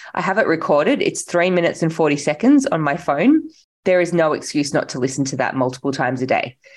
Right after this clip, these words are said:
I could be driving to pick up the kids. I could be on the toilet. I could be in the shower. I could be cooking dinner. I could be doing anything really, and listening to that to just remind myself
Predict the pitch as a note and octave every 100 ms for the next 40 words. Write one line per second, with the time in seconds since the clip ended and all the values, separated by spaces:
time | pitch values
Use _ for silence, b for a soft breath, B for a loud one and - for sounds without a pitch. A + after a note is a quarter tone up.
0 | B - D#3+ G3+ D#3 E3 D#3+ D3 D3 D3+
1 | - F3 D#3 - - A#3+ A#3 F#3+ - D#3+
2 | F#3 - D3 C3+ C3 D3+ C#3 C3+ A3+ A#3
3 | A3+ A3 D#3+ C#3+ C#3+ B2+ B2+ - G#3 G3+
4 | G3+ - D#3 D#3 C#3+ - - C3+ C3+ G3
5 | G#3 G3 F3+ D#3+ - C3+ D3 C#3 C3+ B
6 | B B B _ - D#3+ G#3+ A3+ D3+ F3+
7 | F#3+ C3+ B2+ D3+ C#3 A2 E3+ G3+ B B
8 | - D#3+ D#3 D#3 E3+ - E3+ D3+ C#3+ F3
9 | C#3+ D3+ C3 - - - D3+ D#3+ - E3+
10 | D#3+ C#3+ C#3 D#3 D#3+ C#3+ C#3 - C3 D3+
11 | - -